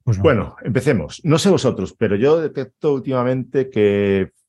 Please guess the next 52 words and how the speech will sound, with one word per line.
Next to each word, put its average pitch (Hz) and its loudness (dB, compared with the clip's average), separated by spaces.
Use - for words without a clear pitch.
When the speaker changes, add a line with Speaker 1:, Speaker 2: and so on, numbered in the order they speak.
Speaker 2:
hay 117 -4
una 131 -4
falta 131 -4
de 127 0
innovación 113 -4
flagrante 110 -4
en 117 -2
esas 107 -8
herramientas 107 -4
de 98 -8
software 101 -6
que 92 -8
todos 90 -4
usamos. 73 -12
Y - -2
en 90 -4
general, 120 -2
todo 147 0
lo 143 0
que 127 -6
tenga 117 -6
que 120 -4
ver 127 -2
con 107 -4
de-, 90 -4
con 95 -4
tecnología. 85 -6
No, 131 -8
yo 117 0
estoy - -6
viendo 120 0
que 101 0
parece 113 -4
que 123 -4
las 104 -4
gran-, 127 -2
la 117 -2
edad 123 4
de 147 2
las 135 -2
grandes 123 -6
novedades 117 -4
está 110 -10
dando 113 -4
paso 110 -4
a 104 -2
una 104 -2
era 107 -2
de 95 -2
normalidad 87 -4
y 98 -4
aburrimiento. 82 -8